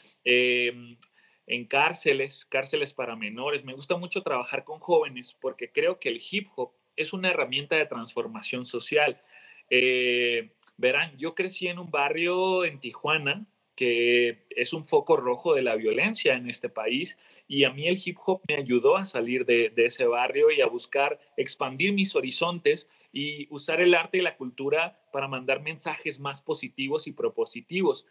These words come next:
Y yo sé que eso lo ha hecho alrededor del mundo. El arte y la cultura son herramientas de cambio sociales, y el hip hop,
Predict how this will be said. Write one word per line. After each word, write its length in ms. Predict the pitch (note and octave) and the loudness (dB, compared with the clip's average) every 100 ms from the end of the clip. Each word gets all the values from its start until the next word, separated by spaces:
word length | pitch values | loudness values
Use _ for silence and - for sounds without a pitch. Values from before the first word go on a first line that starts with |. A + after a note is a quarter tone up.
| _ _ _ _ - | _ _ _ _ -16
Y 140 | C#3+ | -2
yo 140 | D#3+ | -2
sé 180 | F3+ G#3+ | 2 0
que 220 | G#3 F3 | 2 2
eso 320 | F#3+ G3 B3 A#3+ | 2 0 -2 -2
lo 320 | C#3 C#3 C#3 | -4 2 4
ha 160 | C#3+ D3+ | 4 2
hecho 220 | D#3+ F#3+ | 0 -2
alrededor 520 | F3 C3+ B2 C3+ D3 | 0 0 2 2 2
del 200 | C3+ A#2 | 0 -2
mundo. 360 | A#2 A2 G2+ - _ _ _ _ | -10 -8 -8 -8 _ _ _ _
El 160 | - B2 | -2 2
arte 300 | F#3 F#3+ A#3 | 2 0 0
y 20 | |
la 160 | G3+ - | 0 0
cultura 440 | B2 B2 F#3+ G3 | -8 -2 -2 -2
son 200 | F#3+ F3+ | -4 -4
herramientas 580 | F3 D#3 D3 E3 E3+ F3 | -4 -4 -6 -8 -8 -8
de 120 | D#3+ | -6
cambio 400 | F3 G3 E3 A2+ | -4 -4 -4 -6
sociales, 680 | - B2 D3 C#3+ A2+ - - _ _ _ | -8 -8 -2 -2 -4 -12 -18 _ _ _
y 80 | C#3+ | 0
el 120 | D#3 - | 0 2
hip 140 | G#3+ - | -6 0
hop, 240 | F#3 F#3 | 0 0